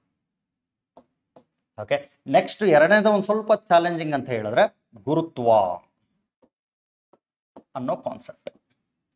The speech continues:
ಗುರುತ್ವ, ಗ್ರಾವಿಟಿ ಅಂತ ಕರಿತೀವಿ.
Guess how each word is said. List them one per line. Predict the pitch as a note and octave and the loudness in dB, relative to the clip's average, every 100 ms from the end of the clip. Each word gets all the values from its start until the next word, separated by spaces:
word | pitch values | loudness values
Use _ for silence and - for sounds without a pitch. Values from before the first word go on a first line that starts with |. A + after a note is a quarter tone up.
| _ _ _ | _ _ _
ಗುರುತ್ವ, | G#2+ C3 C#3+ C#3 G2 F#2 F2 - _ _ | -10 -6 -6 -8 -8 -6 -6 -10 _ _
ಗ್ರಾವಿಟಿ | - G2+ B2 C#3+ D3+ B2+ A2+ G#2+ F#2+ F#2 | -20 -2 2 2 0 -6 -8 -12 -12 -14
ಅಂತ | F2+ D#3 | -16 -16
ಕರಿತೀವಿ. | - C#3 - - _ | -16 -16 -20 -20 _